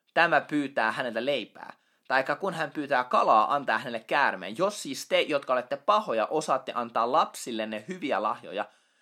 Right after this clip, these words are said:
kuinka paljon ennemmin teidän isänne, joka on taivaissa, antaa sitä, mikä hyvää on niille,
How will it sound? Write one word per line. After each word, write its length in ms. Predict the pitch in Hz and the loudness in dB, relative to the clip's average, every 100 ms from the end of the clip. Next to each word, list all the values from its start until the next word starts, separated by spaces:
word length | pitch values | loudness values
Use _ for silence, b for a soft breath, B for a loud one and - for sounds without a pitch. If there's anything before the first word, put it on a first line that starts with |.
| b | b
kuinka 300 | - 208 196 | -4 -2 -2
paljon 440 | 151 151 143 139 127 - | 2 4 6 6 4 2
ennemmin 440 | 220 185 131 120 | -4 -2 -2 -2
teidän 260 | 120 117 - | -2 -2 -2
isänne, 340 | 214 220 135 | -8 -4 -4
joka 240 | 120 123 120 | -2 -2 -2
on 140 | 113 | -2
taivaissa, 600 | - 220 156 107 110 123 - | -2 0 2 0 0 -4 2
antaa 460 | 185 208 147 117 | 2 0 0 0
sitä, 300 | 117 - 131 | -2 -6 -8
mikä 240 | 139 151 113 | -6 -6 -6
hyvää 440 | 131 151 135 110 | -6 -2 2 2
on 220 | 110 123 | 0 -4
niille, 400 | 170 139 98 107 | -8 -6 -6 -8